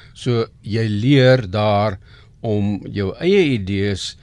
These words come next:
agterweë te hou en jou kliënt so objektief as moontlik te adviseer. Jy stel hom met advokate. Regters wat uit daardie milieu kom, leer daarom min of meer wat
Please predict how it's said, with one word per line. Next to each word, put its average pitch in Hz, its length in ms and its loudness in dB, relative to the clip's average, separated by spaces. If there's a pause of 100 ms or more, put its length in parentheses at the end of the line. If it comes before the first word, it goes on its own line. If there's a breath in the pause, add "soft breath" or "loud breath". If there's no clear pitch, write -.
(100)
agterweë 117 760 0
te 107 120 -6
hou 87 360 -4 (440 loud breath)
en 110 420 -4
jou 104 220 -4
kliënt 113 440 -2
so - 140 -8
objektief 107 640 -8
as 92 140 -8
moontlik 95 380 -6
te 104 80 -12
adviseer. 98 680 -6
Jy 80 60 -8
stel 95 220 -6
hom 98 100 -2
met 110 160 -8
advokate. 135 760 -4 (360 loud breath)
Regters 156 840 0
wat 131 280 -2 (460 soft breath)
uit 123 220 0
daardie 143 360 4
milieu 110 500 0
kom, 113 460 -2 (300)
leer 151 380 4
daarom 101 500 2 (360 soft breath)
min 127 220 2
of 123 140 2
meer 113 260 -2
wat 110 420 -4